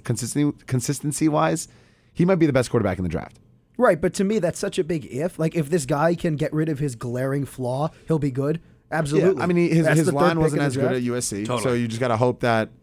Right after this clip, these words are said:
Speaker 1: an N F L line can actually protect him.
Speaker 2: Sure,
Speaker 1: The Jets,
Speaker 2: but
Speaker 1: obviously, you know, they still have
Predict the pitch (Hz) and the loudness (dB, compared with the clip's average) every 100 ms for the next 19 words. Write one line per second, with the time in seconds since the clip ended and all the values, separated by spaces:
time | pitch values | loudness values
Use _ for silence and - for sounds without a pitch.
0 | _ 127 120 127 120 120 104 107 117 110 | _ -4 -2 -2 0 2 2 2 2 0
1 | 104 110 107 110 98 - - - 117 120 | -2 -2 -2 -4 -6 -6 -16 -12 -6 -4
2 | 98 104 107 - _ _ _ _ _ _ | -2 -4 -6 -12 _ _ _ _ _ _
3 | - 254 254 151 104 - - 120 143 - | -6 0 4 2 0 -8 -2 2 4 2
4 | - 135 123 135 123 117 113 - 139 113 | 2 2 2 0 2 2 -2 -2 0 0
5 | 107 104 120 107 95 | 0 -2 0 0 -2